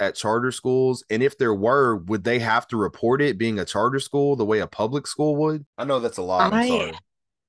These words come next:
Speaker 2: No, it's okay. I, I don't know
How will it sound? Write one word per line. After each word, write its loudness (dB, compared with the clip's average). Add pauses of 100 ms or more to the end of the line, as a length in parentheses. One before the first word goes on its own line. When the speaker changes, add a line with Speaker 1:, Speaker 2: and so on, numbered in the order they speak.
Speaker 2:
No, 2
it's -2
okay. 0 (140)
I, 0 (680)
I -6
don't -4
know -6